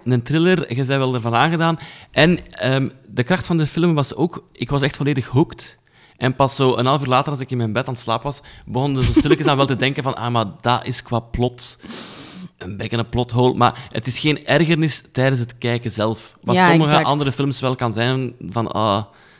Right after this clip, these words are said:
Speaker 1: dit klopt niet" of zo. Maar hier was ik volledig mee mee. Dus ik was nu wel, eh, nieuwsgierig, omdat het plot, ik wist het niet meer volledig, maar als de film dan bezig was, begon het weer in elkaar te klikken. En dan vraag ik me af, "Ah ja, blijft het nog overeind?"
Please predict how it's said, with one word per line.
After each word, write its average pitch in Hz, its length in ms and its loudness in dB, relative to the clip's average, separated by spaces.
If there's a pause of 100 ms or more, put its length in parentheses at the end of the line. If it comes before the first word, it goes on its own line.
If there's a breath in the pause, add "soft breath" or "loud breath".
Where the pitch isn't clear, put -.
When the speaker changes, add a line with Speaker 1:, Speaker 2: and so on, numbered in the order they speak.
(140 soft breath)
Speaker 1:
dit 117 200 -8
klopt 131 280 -6
niet" 160 180 -4
of 147 80 -8
zo. - 160 -6
Maar 123 180 -2
hier 151 220 -2
was 139 140 0
ik 131 140 -8 (260 soft breath)
volledig 135 380 -2
mee 123 100 0
mee. 143 220 0 (180 loud breath)
Dus 135 140 -2
ik 143 100 -4
was 143 140 0
nu 165 100 2
wel, 185 280 4 (920 loud breath)
eh, 120 200 -2
nieuwsgierig, 135 540 -4
omdat 135 180 -4
het - 180 -8
plot, - 340 -6 (960)
ik - 80 -16
wist 139 140 -6
het 143 100 -8
niet 160 100 0
meer 156 140 2
volledig, 127 400 4
maar 117 100 0
als 113 100 -2
de 110 60 -8
film 131 220 -6
dan 117 440 0
bezig 131 360 -2
was, 131 260 -4 (220)
begon 120 200 -2
het 123 120 -6
weer 120 120 -2
in 113 80 -4
elkaar 107 360 -4
te - 80 -12
klikken. - 260 -8
En - 60 -6
dan 120 100 -6
vraag 113 120 -8
ik 117 40 -20
me 123 60 -8
af, 120 80 -12
"Ah - 80 -14
ja, 113 160 -2 (260 soft breath)
blijft 123 300 0
het - 120 -8
nog 123 320 -6
overeind?" 113 720 -2